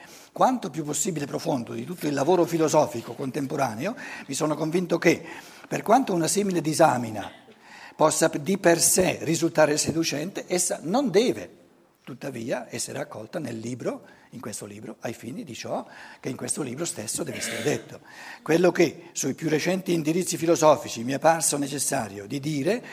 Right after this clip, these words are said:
dal punto di vista assunto nella filosofia della libertà, si trova nel secondo volume degli Enigmi, Enigmi della filosofia. Una volta, parecchi anni fa, abbiamo fatto gli Enigmi della filosofia a Oriago.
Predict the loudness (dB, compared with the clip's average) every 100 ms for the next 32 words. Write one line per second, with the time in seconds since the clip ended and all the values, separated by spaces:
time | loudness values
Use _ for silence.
0 | -12 -8 -6 -6 -6 -4 -4 -4 -6 -6
1 | -6 -6 -8 -12 -12 -12 -6 -4 -4 -6
2 | -6 -4 -4 -4 -6 -6 -6 -6 -8 -8
3 | -8 -8 -10 -12 -10 -8 -8 -8 -8 -8
4 | -8 -6 -8 -8 -6 -4 -6 -6 -10 -14
5 | -20 -12 -6 -4 -4 -6 -6 -8 -8 -8
6 | -10 -12 -14 _ _ -16 -10 -6 -2 -4
7 | -4 -10 -10 -8 -6 -6 -4 -4 -6 -20
8 | _ -20 _ -20 -18 -14 -10 -10 -8 -6
9 | -6 -6 -8 -8 -6 -6 -8 -10 -10 -4
10 | -4 -4 -2 -2 -2 -2 -4 -6 -12 -16